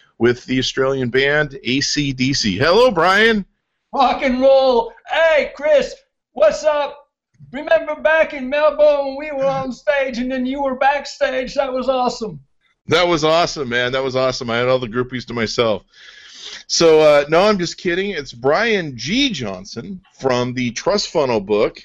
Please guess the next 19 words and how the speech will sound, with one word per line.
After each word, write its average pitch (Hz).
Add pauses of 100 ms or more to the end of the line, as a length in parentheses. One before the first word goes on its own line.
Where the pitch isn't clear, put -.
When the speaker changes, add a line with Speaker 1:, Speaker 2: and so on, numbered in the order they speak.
(300)
Speaker 2:
Oh, 151
shit. -
Speaker 1:
And, 123 (720)
and, 127
uh, 117
not 165
quite, 240
maybe, 240
uh, 240
well, 320
I, 277
I -
think 262
he's 135
funny 139
and 139
interesting. 117
So 120
I, 127